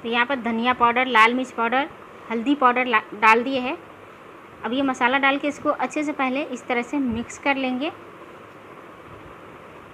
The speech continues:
तो इसी तरह से चलाते हुए मिक्स कर लेना है और गैस को कम कर लेना है, या कि, यानी कि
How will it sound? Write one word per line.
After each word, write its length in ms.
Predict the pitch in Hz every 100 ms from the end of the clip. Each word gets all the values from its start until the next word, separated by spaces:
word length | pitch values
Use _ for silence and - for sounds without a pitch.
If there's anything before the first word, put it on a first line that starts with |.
| - - - - - -
तो 60 |
इसी 200 | 240 285
तरह 160 | 294 311
से 120 | 294
चलाते 380 | 285 254 233 277
हुए 140 | 277 277
मिक्स 300 | 233 214 -
कर 160 | 254
लेना 280 | 240 240 240
है 60 | 269
और 180 | 220 214 - 202 196
गैस 260 | 226 247
को 160 | - 285 -
कम 160 | 226 233
कर 140 | 254
लेना 260 | 254 247 240
है, 100 | 262 359 - - - - - -
या 60 |
कि, 100 | 247
यानी 240 | 262 247 247
कि 140 | 294